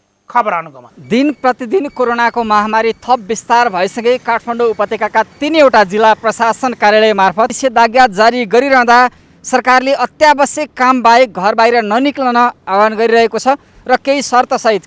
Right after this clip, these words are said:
Speaker 2: खाद्यान्न, औषधि लगायतका डेरी प्रोडक्ट,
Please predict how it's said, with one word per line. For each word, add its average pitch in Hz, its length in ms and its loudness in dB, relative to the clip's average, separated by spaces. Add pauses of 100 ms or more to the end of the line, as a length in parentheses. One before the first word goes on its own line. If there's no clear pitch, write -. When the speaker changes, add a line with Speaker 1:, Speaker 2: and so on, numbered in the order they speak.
Speaker 2:
खाद्यान्न, 226 420 -2
औषधि 240 840 -2 (180)
लगायतका 196 540 0 (240)
डेरी 226 320 2
प्रोडक्ट, 233 560 0